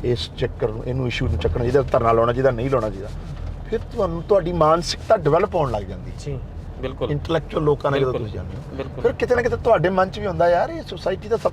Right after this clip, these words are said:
Speaker 1: ਤੋਂ ਇੰਪੋਰਟੈਂਟ ਪਾਰਟ ਹੈ,
Speaker 2: ਹੂੰ।
Speaker 1: ਇਹਨੂੰ ਆਪਾਂ ਨੇੜੇ ਨਹੀਂ ਲਾ ਰਹੇ।" ਰਾਜਨੀਤੀ,
Speaker 2: ਬਿਲਕੁਲ।
Speaker 1: ਸਾਰਾ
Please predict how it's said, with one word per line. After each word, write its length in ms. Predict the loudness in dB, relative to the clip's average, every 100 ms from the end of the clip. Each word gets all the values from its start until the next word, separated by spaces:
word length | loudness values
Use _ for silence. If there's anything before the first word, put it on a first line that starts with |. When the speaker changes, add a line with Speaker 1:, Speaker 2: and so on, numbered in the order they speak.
| 2
Speaker 1:
ਤੋਂ 80 | 0
ਇੰਪੋਰਟੈਂਟ 460 | 2 2 2 -2
ਪਾਰਟ 340 | 2 4 4 -2
ਹੈ, 80 | -8 -10
Speaker 2:
ਹੂੰ। 240 | -10 -12 -12 -4
Speaker 1:
ਇਹਨੂੰ 220 | -2 2 2
ਆਪਾਂ 420 | 6 6 6 2
ਨੇੜੇ 300 | 0 0 0
ਨਹੀਂ 100 | 2
ਲਾ 200 | 2 2
ਰਹੇ।" 140 | 0 -2
ਰਾਜਨੀਤੀ, 360 | 0 0 0 -4
Speaker 2:
ਬਿਲਕੁਲ। 160 | -6 -6 0
Speaker 1:
ਸਾਰਾ 180 | 0